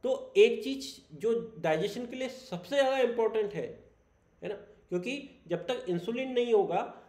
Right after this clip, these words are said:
तब तक body के किसी भी organ को पता ही नहीं चलेगा कि blood के अंदर glucose है, वो तो messenger है, वो तो information पहुंचाता है। तो यदि वो नहीं पहुंचा रहा है तो blood के अंदर glucose हाई रहेगा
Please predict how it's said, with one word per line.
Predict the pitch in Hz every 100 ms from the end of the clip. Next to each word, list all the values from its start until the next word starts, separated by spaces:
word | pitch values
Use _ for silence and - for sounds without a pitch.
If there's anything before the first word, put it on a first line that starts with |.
| _ _ -
तब | 180 -
तक | 254 262 - - 156
body | 147 165 180 226 240 233
के | 233 240
किसी | 233 196 214
भी | 220 240
organ | 226 196 208
को | 240 254
पता | 233 175
ही | 220
नहीं | 262 269
चलेगा | 262 262 254
कि | 254
blood | 233 226
के | 233
अंदर | 226 226
glucose | 185 - 123
है, | 113 - -
वो | 151
तो | 170
messenger | 220 175 240 262 208
है, | - - - _ _ _
वो | 160
तो |
information | 208 196 233 240 247
पहुंचाता | 240 208 160 -
है। | - -
तो | 190
यदि | 202
वो | 208 226
नहीं | 247 240
पहुंचा | 233 233
रहा | 233
है | 277 285 - - _ _
तो | 226 302 - - - _ _ _
blood | 156 190 - 247
के |
अंदर | 247 240 247
glucose | 226 202 247 -
हाई | 208 208
रहेगा | 147 -